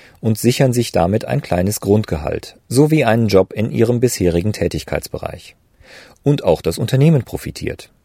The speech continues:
„Wir haben eine Kapazitätenreduzierung und bekommen später potenzielle Führungskräfte, die einen Bezug zum Unternehmen haben und zu uns passen“,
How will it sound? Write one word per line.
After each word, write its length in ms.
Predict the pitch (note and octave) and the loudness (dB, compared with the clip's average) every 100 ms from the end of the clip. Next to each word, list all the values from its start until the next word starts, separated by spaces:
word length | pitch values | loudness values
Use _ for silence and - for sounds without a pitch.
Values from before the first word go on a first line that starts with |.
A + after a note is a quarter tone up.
| _ _ _ | _ _ _
„Wir 180 | - F2+ | 0 2
haben 220 | F2 E2 | 2 0
eine 220 | - D#2+ D#2 | 0 -2 -2
Kapazitätenreduzierung 1300 | D#2+ D#2 - - F#2+ G#2 A2+ A#2 B2 - C3+ C#3 C#3 | -2 -2 -2 -2 0 2 2 4 2 2 2 2 0
und 160 | D#3+ E3 | 0 -2
bekommen 340 | F3 C#3+ B2 | 0 0 0
später 360 | - F#2 G#2 A2+ | 2 2 4 2
potenzielle 580 | B2+ - F#2+ - D#2+ | 2 0 0 0 -2
Führungskräfte, 800 | - G2 A2+ A#2+ - A#2+ - - A#2+ - - - - | 0 0 0 0 0 0 2 0 0 -4 -20 -14 -6
die 100 | - | -2
einen 240 | A#2 A#2+ | 2 2
Bezug 420 | A2+ G#2+ - F#3 | 2 0 0 0
zum 140 | - F2 | -2 -4
Unternehmen 560 | F2 F2 E2+ F2+ F#2+ | -2 -2 0 0 0
haben 360 | F2+ F2+ G#2 C3+ | 0 0 0 -4
und 240 | - C#3 - | -2 -2 -2
zu 140 | E3+ | -4
uns 140 | F3 | -4
passen“, 380 | - - - - | -4 -6 -8 -10